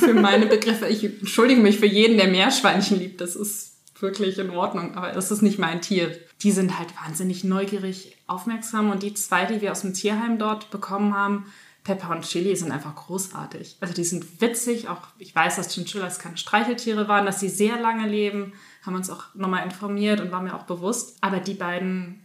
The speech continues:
die kommen zur Hand und machen Tricks. Die sind wirklich neugierig, die wollen was können und wenn denen langweilig ist, hüpfen die auf einem rum und sagen so, „Hey, du, mach mal was mit uns.“ Also nur im Käfig hocken ging gar nicht. Die hatten immer einen großen Käfig, immer Auslauf.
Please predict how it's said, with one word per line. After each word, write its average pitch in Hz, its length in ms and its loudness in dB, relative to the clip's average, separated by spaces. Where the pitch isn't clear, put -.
die 180 60 -12
kommen 202 300 0
zur 220 300 -6
Hand 185 360 -4
und 185 220 -10
machen - 280 -12
Tricks. - 320 -8
Die 190 80 0
sind 185 260 -2
wirklich 202 240 -2
neugierig, 214 360 4
die 190 140 -2
wollen 190 220 4
was 214 180 0
können 226 300 4
und 226 100 4
wenn 202 140 0
denen 196 160 -2
langweilig 208 380 0
ist, 208 160 -6
hüpfen 220 260 -6
die 208 100 0
auf - 140 -8
einem 196 200 -2
rum 214 340 4
und 214 160 0
sagen 214 200 0
so, 202 60 -4
„Hey, 226 220 -4
du, 220 280 -6
mach - 160 -6
mal 214 100 2
was 160 160 -6
mit 165 140 -8
uns.“ - 480 -10
Also 175 180 -4
nur 190 200 0
im 190 120 -2
Käfig 202 500 -6
hocken 208 240 -4
ging 180 160 -10
gar 180 220 -4
nicht. 208 160 0
Die 185 60 -12
hatten 185 160 -12
immer 220 140 0
einen 247 100 -2
großen 233 340 -2
Käfig, 214 380 -8
immer 214 240 -6
Auslauf. 185 500 -8